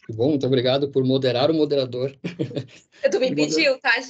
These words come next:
Speaker 2: Ó, gente, eu tô fazendo essa,
Speaker 1: É.
Speaker 2: essa chatice porque o próprio Fernando me pediu, eu tenho provas. <laughs>
Speaker 1: Só lê ali a última ali do Saulo rapidinho, só pra ele não ficar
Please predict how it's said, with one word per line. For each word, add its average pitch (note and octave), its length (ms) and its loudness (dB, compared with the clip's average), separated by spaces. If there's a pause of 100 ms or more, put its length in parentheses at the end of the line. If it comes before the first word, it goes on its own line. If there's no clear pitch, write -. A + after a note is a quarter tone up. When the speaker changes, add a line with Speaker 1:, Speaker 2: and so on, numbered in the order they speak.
Speaker 2:
Ó, G#3 160 -4
gente, B3 280 -4
eu B3+ 60 -18
tô B3+ 120 -16
fazendo A#3 440 -10
essa, A#3+ 280 -8
Speaker 1:
É. - 320 -8
Speaker 2:
essa A#3 240 -10
chatice A#3+ 720 -10
porque - 440 -6 (200)
o - 160 -8
próprio B3+ 320 -6
Fernando D4 380 -10
me C4+ 100 -10
pediu, C4 240 -6
eu C#4 60 -4
tenho C4+ 180 -8
provas. F3+ 420 -8 (920)
<laughs> - 440 -20 (460)
Speaker 1:
Só C#3+ 100 2
lê D3 160 2
ali D#3+ 160 4
a D#3+ 60 2
última D#3+ 340 0
ali C#3+ 100 2
do C#3 80 -8
Saulo C#3+ 240 -2
rapidinho, C3 540 -6
só A#2 140 -8
pra B2+ 100 -10
ele A#2 80 -10
não A#2 80 -8
ficar A2+ 420 -8